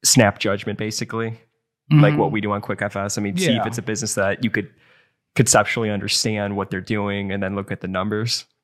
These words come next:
Speaker 2: Sure. See if it's a net net. Um, see if it's a business that, uh, that looks good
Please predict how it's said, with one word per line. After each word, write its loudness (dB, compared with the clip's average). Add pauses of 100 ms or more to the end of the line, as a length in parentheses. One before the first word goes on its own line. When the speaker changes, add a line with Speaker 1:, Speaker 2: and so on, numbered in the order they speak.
(180)
Speaker 2:
Sure. 4
See -6
if -10
it's -10
a -2
net -2
net. -10 (420)
Um, 0
see -2
if -10
it's -8
a -6
business -6
that, -6
uh, -6
that -8
looks -4
good -6